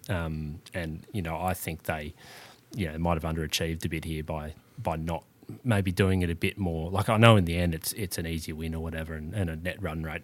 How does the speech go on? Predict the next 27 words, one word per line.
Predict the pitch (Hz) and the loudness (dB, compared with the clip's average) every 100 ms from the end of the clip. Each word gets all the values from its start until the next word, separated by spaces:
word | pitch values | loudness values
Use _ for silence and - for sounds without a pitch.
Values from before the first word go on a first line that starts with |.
| - - | -8 -4
boosting | 82 - 92 80 | -2 -2 -2 -6
win. | 78 78 78 - | -8 -10 -8 -6
But, | 80 - - | -6 -6 -4
um, | 82 78 76 80 - - | -4 -6 -10 -12 -16 -4
you | 117 | -2
know, | 85 | 0
I, | 92 98 104 92 | -2 -4 -2 -4
I | |
think | - 104 90 - | 0 0 0 -6
if | - 104 - | -6 0 2
they'd, | 90 82 - - - - - - | 2 0 -8 -20 -20 -20 -20 -4
if | 107 - | -2 0
they'd | 90 | -2
fielded | - 98 101 | 0 2 4
a | 98 | 4
little | 87 85 | 2 -2
bit | 82 - | -4 -4
better, | 82 82 | -2 -2
they, | 78 78 - | -4 -10 -8
they | 143 85 | -8 -4
could | - | -2
have | 85 78 | -4 -4
really | 78 80 76 85 | -6 -6 -6 -6
absolutely | 95 - - 87 76 | -6 -4 -4 -4 -6
pumped | 80 - 80 | -8 -10 -8
them | - 76 | -10 -10
tonight. | - 80 78 | -8 -8 -8